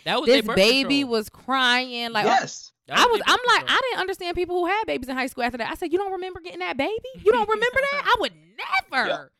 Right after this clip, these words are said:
Speaker 1: Word
Speaker 2: I
Speaker 1: of
Speaker 2: didn't even
Speaker 1: mouth.
Speaker 2: wanna have sex. I'm, I ain't having
Speaker 1: Wo-,
Speaker 2: sex. I'm a
Speaker 1: word,
Speaker 2: virgin.
Speaker 1: word of mouth is the, is the best marketing, and that birth control, that was birth control right there.
Speaker 3: That
Speaker 2: That's
Speaker 3: was
Speaker 2: definitely
Speaker 1: Made,
Speaker 2: was
Speaker 1: made
Speaker 2: birth
Speaker 1: sure
Speaker 2: control
Speaker 1: they,
Speaker 2: for
Speaker 1: they,
Speaker 2: me.
Speaker 1: uh, they programmed that baby to cry on the night that you gotta get up early.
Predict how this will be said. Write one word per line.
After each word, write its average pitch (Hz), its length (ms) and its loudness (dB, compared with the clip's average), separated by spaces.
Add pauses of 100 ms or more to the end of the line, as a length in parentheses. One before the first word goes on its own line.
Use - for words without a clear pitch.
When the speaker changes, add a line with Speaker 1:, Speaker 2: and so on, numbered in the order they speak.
(260)
Speaker 1:
Word 180 140 -2
Speaker 2:
I - 20 0
Speaker 1:
of 226 60 0
Speaker 2:
didn't - 100 0
even - 100 4
Speaker 1:
mouth. 370 80 4
Speaker 2:
wanna 359 200 4
have 262 180 4
sex. - 260 2 (100)
I'm, - 80 2 (280)
I - 40 -14
ain't 285 80 -12
having 220 160 -6
Speaker 1:
Wo-, 160 100 -20
Speaker 2:
sex. 156 200 -12
I'm 156 80 -8
a 185 40 -2
Speaker 1:
word, 196 120 -12
Speaker 2:
virgin. 160 140 -10
Speaker 1:
word 190 140 -10
of 190 40 -20
mouth 208 300 -16
is 170 120 -20
the, 156 200 -20
is 156 80 -20
the 151 100 -20
best 165 220 -20
marketing, 175 440 -20
and 143 360 -20
that 160 220 -14
birth 196 200 -18
control, - 260 -20
that 160 140 -10
was 208 80 -12
birth 196 220 -14
control 202 240 -18
right 185 180 -18
there. 190 240 -18
Speaker 3:
That 180 100 2
Speaker 2:
That's - 160 0
Speaker 3:
was 202 160 2
Speaker 2:
definitely 185 280 0
Speaker 1:
Made, - 80 -6
Speaker 2:
was 160 80 -8
Speaker 1:
made 190 140 2
Speaker 2:
birth 160 140 2
Speaker 1:
sure 208 140 0
Speaker 2:
control - 160 -2
Speaker 1:
they, - 60 -6
Speaker 2:
for 170 80 -8
Speaker 1:
they, 185 160 -6
Speaker 2:
me. - 100 -8
Speaker 1:
uh, 175 300 -10 (180)
they 170 220 -14
programmed 185 460 -10
that 175 120 -14
baby 170 240 -14
to 156 60 -12
cry 185 420 -12 (120)
on 165 180 -8
the 156 80 -16
night 160 220 -14
that 151 120 -14
you 180 60 -18
gotta 165 180 -12
get 165 140 -14
up 180 120 -12
early. 214 380 -8